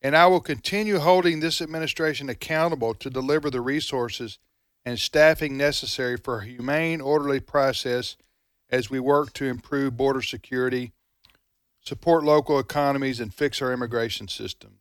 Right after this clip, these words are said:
That said Kelly. Now, a lot of that's, a lot of that's, uh, pandering to the left again, what he's talking about right there. But he called it an immediate crisis at the border. A Democrat senator from Arizona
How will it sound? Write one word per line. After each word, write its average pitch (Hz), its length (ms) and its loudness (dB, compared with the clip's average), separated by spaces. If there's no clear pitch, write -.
That 117 200 -6
said 104 300 -8
Kelly. 101 400 -6
Now, 107 340 -4
a 110 40 -8
lot 127 160 6
of 123 60 2
that's, 113 280 -2
a 123 60 -10
lot 143 220 6
of 135 80 0
that's, 127 320 0
uh, 113 260 -2
pandering 117 480 -4
to 120 100 -6
the 104 80 -4
left 113 360 -2
again, 90 380 -12
what 110 160 -8
he's 98 200 -10
talking 104 360 -6
about 98 220 -4
right 101 200 -6
there. 104 220 -6
But 131 160 0
he 131 160 -2
called 160 480 4
it 190 240 0
an 135 120 -2
immediate 139 600 -2
crisis 139 560 0
at 127 160 -2
the 123 100 -6
border. 120 460 -2
A 110 100 0
Democrat 147 540 2
senator 147 340 -2
from 127 180 -6
Arizona 123 680 0